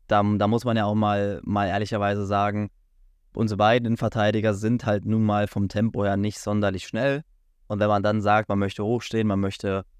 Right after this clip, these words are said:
Mann gegen Mann spielen und man möchte dann, dass ihr die Gegenspieler über den ganzen Platz verfolgt, dann ist es halt nun mal eine, äh, Selbstmordtaktik. Deswegen alles, was er gesagt hat, ist richtig. Das Problem ist, und was haben die vielen, viele halt nicht eingesehen, als dann die Strafe auch kam,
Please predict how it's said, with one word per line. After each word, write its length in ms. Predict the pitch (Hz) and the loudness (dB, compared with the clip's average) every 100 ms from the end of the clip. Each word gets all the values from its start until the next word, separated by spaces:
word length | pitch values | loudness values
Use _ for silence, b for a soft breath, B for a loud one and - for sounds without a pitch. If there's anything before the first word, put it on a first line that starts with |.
| _ | _
Mann 220 | - 101 104 | -2 0 2
gegen 160 | 101 | 2
Mann 240 | 101 107 113 | 2 0 -2
spielen 280 | - 110 | -4 -4
und 80 | 101 | -2
man 100 | 101 | 0
möchte 240 | 101 104 107 | -2 -2 -2
dann, 180 | 101 | 0
dass 200 | 98 95 | 0 -2
ihr 120 | - 101 | -6 -4
die 320 | 101 98 98 - _ | -2 -4 -6 -12 _
Gegenspieler 480 | 110 117 107 - 110 | 0 0 0 -2 0
über 160 | 104 101 | 0 0
den 100 | 104 | -2
ganzen 220 | 107 101 | -2 -2
Platz 220 | 113 113 | -2 -2
verfolgt, 400 | 98 107 110 104 | -6 -2 -2 0
dann 100 | 107 | -4
ist 140 | 104 | -4
es 140 | - - | -6 -4
halt 100 | 107 | -2
nun 100 | 107 | 0
mal 120 | 101 | 0
eine, 320 | 101 98 98 - _ _ _ _ | 0 0 -2 -6 _ _ _ _
äh, 360 | - 98 98 95 | -6 -2 0 0
Selbstmordtaktik. 1040 | 92 101 - - 95 - - - 98 104 - _ _ _ _ - | 0 -2 -2 -4 -2 -2 -6 -6 -6 -6 -8 _ _ _ _ -10
Deswegen 340 | 104 113 113 | -4 -2 2
alles, 300 | 110 139 135 | 2 2 0
was 140 | 139 | 0
er 80 | 123 | 0
gesagt 440 | 107 104 120 135 127 | -2 2 2 2 -2
hat, 180 | 123 | -2
ist 300 | - 117 - | -2 -8 -8
richtig. 560 | 95 104 120 - 104 95 | -6 -2 -2 -2 -4 -4
Das 140 | 98 | -8
Problem 500 | - 98 95 113 160 | -8 -6 -2 0 2
ist, 320 | 151 165 - - _ _ _ | 2 0 -4 -14 _ _ _
und 100 | 107 | -2
was 160 | 110 - | 0 0
haben 120 | 110 | -2
die 80 | 104 | -2
vielen, 420 | 135 131 127 104 | -2 0 0 -2
viele 200 | - 123 | 0 0
halt 140 | 117 | 0
nicht 160 | 98 101 | -2 -2
eingesehen, 540 | 104 139 131 117 123 | 0 0 0 0 0
als 140 | 104 - | 0 -4
dann 100 | 98 | -6
die 80 | |
Strafe 420 | 92 - 104 143 131 | -6 -2 -2 0 0
auch 200 | 113 - | -2 -4
kam, 380 | 123 123 131 | -4 -2 -2